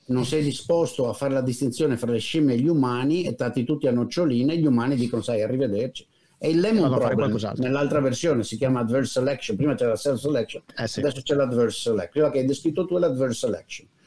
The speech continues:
Speaker 1: Siccome pago tu, vi ricordate come è fatto il lemon problem per cui Akerlof prese il premio Nobel? Semplicissimo.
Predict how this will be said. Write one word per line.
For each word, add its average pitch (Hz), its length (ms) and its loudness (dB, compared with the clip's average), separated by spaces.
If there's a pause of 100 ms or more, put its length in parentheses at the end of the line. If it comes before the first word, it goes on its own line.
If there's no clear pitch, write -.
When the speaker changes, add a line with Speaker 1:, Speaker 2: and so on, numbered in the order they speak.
(140)
Speaker 1:
Siccome 214 360 2
pago 156 320 2
tu, 143 180 -2
vi 151 100 2
ricordate 170 260 4
come 147 140 2
è 127 40 -2
fatto 139 240 -2
il 131 100 2
lemon 135 300 2
problem 131 340 0
per 107 160 -4
cui 123 140 -2
Akerlof 113 500 -4
prese 110 280 0
il 104 60 -4
premio 110 260 -2
Nobel? 98 260 -8 (200)
Semplicissimo. 147 760 -2